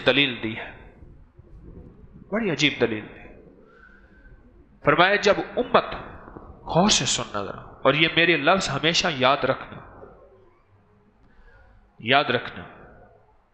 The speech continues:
ہر سال یہ لفظ ضرور دہرائیں گے، جب امت فرائض سے چلی جائے اور فرض عین کو چھوڑ بیٹھے، امت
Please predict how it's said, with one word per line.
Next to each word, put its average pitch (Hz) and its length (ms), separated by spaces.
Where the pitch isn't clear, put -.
ہر 208 160
سال 240 500
یہ 196 120
لفظ 165 360
ضرور 160 280
دہرائیں 117 460
گے، - 60
جب 196 180
امت 285 380
فرائض 208 360
سے - 240
چلی 143 320
جائے 107 260
اور 147 120
فرض 208 460
عین 226 340
کو 175 100
چھوڑ 196 300
بیٹھے، 113 280
امت 139 280